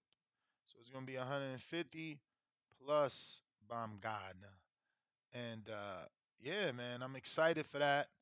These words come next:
because I'm more excited for the immediate reaction. I'm gonna record that. I'm gonna live stream it, actually. Um,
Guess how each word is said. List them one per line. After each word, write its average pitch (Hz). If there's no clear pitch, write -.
because 135
I'm 180
more 202
excited 170
for 165
the 147
immediate 151
reaction. 147
I'm 143
gonna 147
record 139
that. 139
I'm 135
gonna 135
live 143
stream 143
it, 117
actually. 117
Um, 113